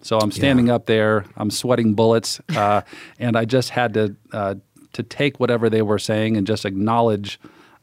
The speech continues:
Speaker 1: "I get it, I understand, we're gonna work through that."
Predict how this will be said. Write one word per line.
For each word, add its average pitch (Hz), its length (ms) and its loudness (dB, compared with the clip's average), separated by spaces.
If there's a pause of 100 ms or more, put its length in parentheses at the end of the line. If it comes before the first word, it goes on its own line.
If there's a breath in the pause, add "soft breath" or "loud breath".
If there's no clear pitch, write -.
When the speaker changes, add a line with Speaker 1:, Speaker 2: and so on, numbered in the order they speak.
Speaker 1:
"I 104 100 -4
get 117 240 0
it, - 180 -2 (120)
I 110 180 0
understand, 117 680 -2
we're 107 160 -4
gonna 101 140 -4
work 104 220 -2
through 156 240 -2
that." 127 320 0